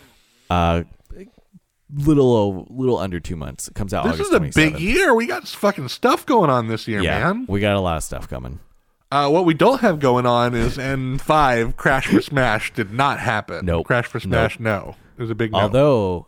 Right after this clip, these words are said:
Speaker 1: uh, if you have a hankering for, for Crash, uh, there's a ton of eShop sales going on right now,
Speaker 2: Oh, yeah,
Speaker 1: including
Speaker 2: including Crash four, right?
Speaker 1: Yeah, four and the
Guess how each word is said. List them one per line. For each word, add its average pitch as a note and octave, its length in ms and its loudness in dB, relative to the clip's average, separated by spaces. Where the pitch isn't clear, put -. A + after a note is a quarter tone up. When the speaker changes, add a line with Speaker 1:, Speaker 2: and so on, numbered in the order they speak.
Speaker 1:
uh, D#2 400 -4
if E2+ 240 -8
you F#2 80 -4
have F2+ 100 -6
a F2 60 -6
hankering F2 420 -8
for, D2 320 -8
for C#2+ 160 -12
Crash, C#2 480 -10
uh, C#2+ 420 -6
there's F2+ 180 -6
a D#2+ 60 -8
ton G2+ 380 -4
of F#2 200 -10
eShop E2+ 460 -8
sales D2+ 400 -8
going D#2 240 -8
on C#2+ 160 -8
right C#2 180 -12
now, D2+ 300 -10
Speaker 2:
Oh, G3 120 2
yeah, G#3+ 240 2
Speaker 1:
including C3 100 0
Speaker 2:
including C#3 60 -8
Crash D3 240 0
four, D3+ 260 -2
right? G2+ 260 -4
Speaker 1:
Yeah, D#2 240 -2
four G2 500 2
and F#2 300 -6
the D#2 400 -6